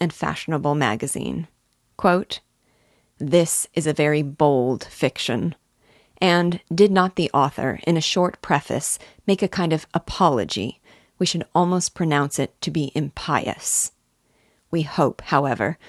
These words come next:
the writer had the moral in view which we are desirous of drawing from it, that the presumptive works of man must be frightful,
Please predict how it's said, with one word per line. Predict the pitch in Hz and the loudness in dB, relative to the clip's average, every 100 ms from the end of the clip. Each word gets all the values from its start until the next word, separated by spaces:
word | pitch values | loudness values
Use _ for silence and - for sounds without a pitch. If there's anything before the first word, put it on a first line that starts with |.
| - - | -18 -6
the | 180 | 0
writer | 190 196 185 | 2 2 2
had | 180 160 | 0 2
the | |
moral | 160 160 160 139 131 - | 2 4 4 4 2 0
in | 151 143 | 0 0
view | 139 139 135 | 0 0 0
which | 147 - | -2 -2
we | 165 | 0
are | 151 | 0
desirous | 151 151 156 156 151 156 - - | 2 0 4 4 4 0 -2 0
of | 170 151 | -2 0
drawing | 147 131 107 95 | 0 2 0 -6
from | - 113 95 | -4 -4 -4
it, | - - - _ _ _ _ _ _ _ _ | -6 -10 -14 _ _ _ _ _ _ _ _
that | 180 - | 0 0
the | 165 | -4
presumptive | - 156 156 165 165 170 160 | -2 2 4 4 4 0 2
works | 139 151 - - | 2 2 0 -4
of | 135 | -2
man | 143 147 147 143 147 | 0 2 2 2 0
must | 147 151 - | 0 -2 -2
be | 147 | -6
frightful, | - - 165 156 - 156 147 | -6 2 2 2 0 0 0